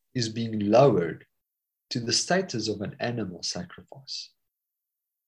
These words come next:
And, and, and now his blood is, is on the same level. Yes, the Lord has died for our sins. He has been sacrificed. But what if it wasn't enough? Let me sacrifice another,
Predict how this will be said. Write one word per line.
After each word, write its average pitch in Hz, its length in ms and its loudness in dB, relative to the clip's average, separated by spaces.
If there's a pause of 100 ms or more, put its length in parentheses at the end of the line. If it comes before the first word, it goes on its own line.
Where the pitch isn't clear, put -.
(1200)
And, 139 340 6
and, 131 260 2
and 117 180 0
now 143 320 8
his 113 260 0
blood 117 520 4 (240)
is, 113 300 -2 (200)
is 120 180 2
on 110 200 0
the 104 100 0
same 117 320 0
level. 95 400 -6 (920)
Yes, - 500 4 (680)
the 117 80 2
Lord 139 200 8
has 131 120 6
died 131 320 6
for 127 100 2
our 120 100 4
sins. 113 520 -4 (300)
He 117 100 0
has 117 140 4
been 107 120 -4
sacrificed. 104 800 -4 (580)
But 113 140 2
what 165 160 8
if 233 100 2
it 180 80 -2
wasn't 156 280 4
enough? 123 280 -2
Let 143 140 0
me 208 40 0
sacrifice 147 720 0
another, 120 520 -2